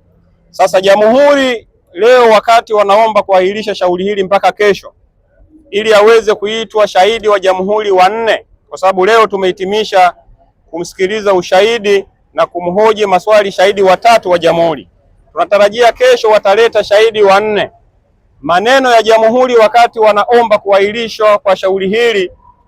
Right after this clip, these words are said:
wamesema wanakwenda kufanya tafakuri, wanaenda kutafakari baada ya kukataliwa kwa vielelezo hivyo na baada ya maamuzi madogo mawili ya mahakama hii. Jamhuri wamesema kwa maneno yao wanakwenda kutafakari.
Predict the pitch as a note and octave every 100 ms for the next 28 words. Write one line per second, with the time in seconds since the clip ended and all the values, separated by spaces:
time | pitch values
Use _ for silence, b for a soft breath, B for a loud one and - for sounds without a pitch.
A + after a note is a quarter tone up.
0 | _ - D#3+ G3+ A3 A3 C4+ C4 B3 A#3
1 | A#3 C4 B3+ A#3 G#3+ B3 A#3+ A3 G3+ G#3
2 | - C4 G#3+ - _ _ _ _ _ _
3 | - F3 G#3+ A3+ G3 G3+ F#3+ G3 A#3 A3+
4 | G#3+ F3 - _ _ _ _ _ _ _
5 | - F3 G#3+ A3 A3 G3+ G3 G3+ A3 A3
6 | G3 F3+ F#3+ F#3+ F#3+ F#3+ F#3 G3+ A#3 G3+
7 | E3+ - _ _ _ _ _ D3+ F3 G#3
8 | A3+ A3 G3+ G3+ G3 A3 A3+ G#3 G3+ G3
9 | A3+ A3+ G#3+ G3+ G3 G#3+ A#3+ G#3+ G3 F#3+
10 | F#3+ F#3 F#3+ F#3+ G#3+ A3 F3+ - D3+ F3+
11 | G3 A#3 A3+ G3+ F#3+ A3+ A3 G3 F#3+ F#3+
12 | F#3+ F#3+ G#3+ G#3+ F#3 G3+ A3 C#4+ C#4 A3+
13 | F#3+ F#3+ F3+ F#3 G3+ F#3+ C3